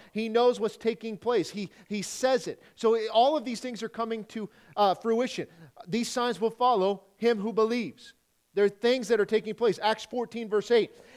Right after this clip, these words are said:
"And in Lystra, a certain man without strength in his feet was sitting at a cripple from his mother's womb who had never walked. This man heard Paul speaking. Paul, observing him intently and seeing that he had faith to be healed,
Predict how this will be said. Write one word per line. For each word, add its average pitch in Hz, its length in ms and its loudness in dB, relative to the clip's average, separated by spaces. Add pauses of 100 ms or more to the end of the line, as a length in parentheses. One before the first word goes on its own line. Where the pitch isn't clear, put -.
"And 214 120 2
in 220 80 4
Lystra, 240 300 6
a - 20 2
certain 220 320 0
man 226 160 -2
without 208 360 2
strength 226 320 -4
in 208 100 -2
his 190 120 -8
feet 233 180 -10
was 185 120 -6
sitting 233 320 -4
at 165 60 -2
a - 20 -6
cripple 220 320 -2
from 190 160 -8
his 156 100 -8
mother's 214 300 -4
womb 226 180 -2 (220)
who 202 80 4
had 202 80 2
never 208 180 0
walked. 214 300 4
This 196 160 -8
man 226 240 -2
heard 214 280 -2
Paul 214 200 -2
speaking. 180 400 -10 (220)
Paul, 240 380 4 (160)
observing 208 540 2
him 226 160 -2
intently 208 440 -2
and 175 140 -6
seeing 226 280 -4
that 214 160 0
he 208 60 2
had 196 180 2
faith 208 240 -2
to 185 80 -12
be 185 160 -8
healed, 190 260 0